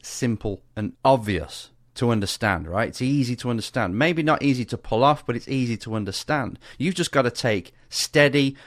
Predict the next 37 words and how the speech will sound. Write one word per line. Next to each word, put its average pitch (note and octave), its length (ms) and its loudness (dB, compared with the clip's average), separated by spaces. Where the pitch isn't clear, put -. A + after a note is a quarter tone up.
forward E3 560 4
movements A2+ 640 0
every C3+ 540 4
single A2 720 2
day F#2+ 380 0
and G#2+ 100 -2
be A2 120 0
dedicated G2+ 720 0
to G2 120 -8
that. D#2+ 380 -8
And A2 140 0
I - 20 4
promise C#3 460 4
you, F2 160 -6
by G#2+ 80 0
the A2 80 0
time D#3+ 300 2
twenty D#3 280 2
twenty's C#3+ 380 2
here, F#2+ 160 0
you A2+ 200 2
look C#3 220 2
back A#2 300 2
and A2 160 0
you D3 140 4
will C3+ 100 2
not B2+ 380 0
be B2 100 -2
able A#2 220 2
to A2 180 -4
believe A2+ 800 0
how A2+ 160 4
much A2 180 2
further G2 380 2
ahead F#2 260 0
you E2 160 -6
are. D#2 160 -12